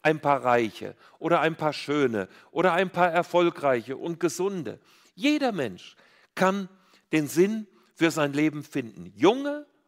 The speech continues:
und Alte. Junge noch leichter als Alte. Und ich freue mich, dass heute Abend so viele junge Leute hier sind. Arme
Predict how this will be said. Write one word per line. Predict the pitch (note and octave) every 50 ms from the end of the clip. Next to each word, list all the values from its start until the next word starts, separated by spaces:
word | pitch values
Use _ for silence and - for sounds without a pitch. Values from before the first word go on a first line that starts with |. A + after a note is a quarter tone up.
| _
und | _ G3+ G#3+ G#3+ - -
Alte. | F3+ F3+ D3+ A#2+ - - - - _ _ _ _ _ _ _ _ _ _
Junge | - C3+ G3+ B3 C4 C4 B3 A#3+ - _ _ _ _
noch | - E3 D#3 -
leichter | C#3 D3 E3 G3 G#3+ - - C3+ A2+ -
als | F2+ G2 F#2 - - _
Alte. | G2+ F#2 F#2 - - - - _ _ _ _ _ _ _ _ _ _ _ _ _ _ _
Und | _ A#2
ich | B2 A#2 -
freue | - B2+ D3+ F3 F3+ D#3
mich, | A#2 F#2+ E2+ - - _ _ _ _ _ _
dass | B2 B2+ - -
heute | C3+ C#3 C3 C#3
Abend | B2+ C3 C3 C3+ C#3
so | - - C#3
viele | - - C#3+ C#3+ C#3
junge | C3+ B2+ C3+ B2+ C3 C3 B2+ B2 _ _ _ _
Leute | _ A2+ A2+ A#2 A2 A#2+
hier | G#2+ F#2 G#2 G2 F2+
sind. | - - F2 E2+ _ _ _ _ - _ _
Arme | C3+ C#3 D3+ F3 G3+ A#3 B3 B3+ C4+ C4+ C4+